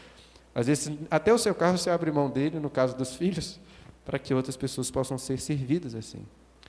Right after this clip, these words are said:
Devemos ter esse espírito de serviço no meio da igreja. E quando falo que nós devemos contribuir com tudo que nós temos, obviamente estou incluindo aí com os nossos recursos financeiros.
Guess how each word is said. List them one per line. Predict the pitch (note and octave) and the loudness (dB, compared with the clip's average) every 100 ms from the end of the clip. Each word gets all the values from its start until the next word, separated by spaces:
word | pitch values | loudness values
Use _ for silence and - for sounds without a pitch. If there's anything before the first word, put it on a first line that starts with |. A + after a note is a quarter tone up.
| - - | -10 -2
Devemos | C3+ D#3+ D#3 | 2 2 0
ter | D3+ D3 | -4 -2
esse | D3 - D#3+ G#2+ - - - - _ - - | -4 -2 -2 -2 -6 -20 -20 -20 _ -20 -6
espírito | C#3+ - G3 G3 - | -4 -2 -2 -4 -8
de | |
serviço | - C#3 C3+ - B2 | -8 -6 -4 -4 -6
no | |
meio | A#2 G#2+ | -8 -8
da | |
igreja. | - - A#2 - - _ - - - - - - - | -12 -14 -16 -20 -20 _ -20 -20 -20 -20 -20 -20 -6
E | C3+ | -2
quando | C3 A#3 A#3 | 6 6 6
falo | F#3+ D#3+ D#3 | 10 10 10
que | D#3 | 4
nós | D3+ C#3 | 2 2
devemos | C#3 D3 | 0 -4
contribuir | - C#3 C3 C3 B2+ | -4 -6 -2 -2 -2
com | D#3+ | -2
tudo | - A3+ - | 0 0 -2
que | C3+ | -4
nós | A#2 - | -2 2
temos, | A3+ C3+ - - - - - - | 2 0 -8 -16 -20 -20 -20 -2
obviamente | B2+ B2+ D3 C3+ D#3+ | 0 2 2 2 0
estou | D#3+ - F#3+ E3 A#2 - - - - - - | -2 2 2 2 0 -8 -18 -20 -20 -20 -4
incluindo | D3 D#3 D#3 D3 D#3 | -4 2 4 4 4
aí | C#3+ D#3 | 2 2
com | A3 | 2
os | A3 D#3 | 0 2
nossos | C#3+ D#3 G#3+ - - - - - - - - - | 0 0 -4 -8 -12 -18 -20 -20 -20 -20 -14 -4
recursos | A#2+ A#2+ G#2+ G#2 B2+ - | -4 -2 -6 -6 -4 -4
financeiros. | C#3 A#3 - A#3+ B2+ - | -4 -4 -2 0 0 -2